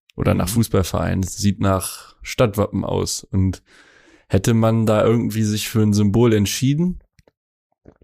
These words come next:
Speaker 1: oder eine bestimmte Symbolik, man hätte immer noch den Bezug gehabt, dann wär's, glaub ich, besser gewesen.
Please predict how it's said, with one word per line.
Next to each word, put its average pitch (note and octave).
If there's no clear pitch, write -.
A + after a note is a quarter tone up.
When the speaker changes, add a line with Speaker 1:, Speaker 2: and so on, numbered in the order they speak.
Speaker 1:
oder G2
eine G2
bestimmte A#2+
Symbolik, A#2+
man G2
hätte F#2+
immer A#2+
noch A#2+
den A2+
Bezug A#2+
gehabt, A#2+
dann G#2+
wär's, G#2+
glaub G2+
ich, F#2+
besser G#2
gewesen. F2